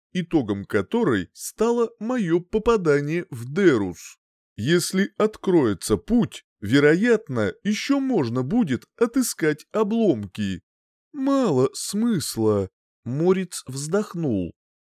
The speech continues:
«Но сердечно благодарю за знание, где брат нашел последнее пристанище».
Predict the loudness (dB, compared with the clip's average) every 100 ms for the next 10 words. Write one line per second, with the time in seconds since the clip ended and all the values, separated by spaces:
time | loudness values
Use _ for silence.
0 | _ -2 0 0 -2 0 0 0 -2 -6
1 | -6 -2 -2 -2 0 0 2 0 -2 -6
2 | -4 -2 -2 -4 -2 -2 -4 -2 -2 -4
3 | _ -12 -10 -6 0 0 2 0 0 0
4 | -2 -6 -8 0 0 0 -2 0 0 -4
5 | _ -4 -4 -4 -2 -2 -4 -4 -4 -4
6 | -4 -4 -4 -4 -2 -2 -4 -6 -6 -4
7 | -4 -6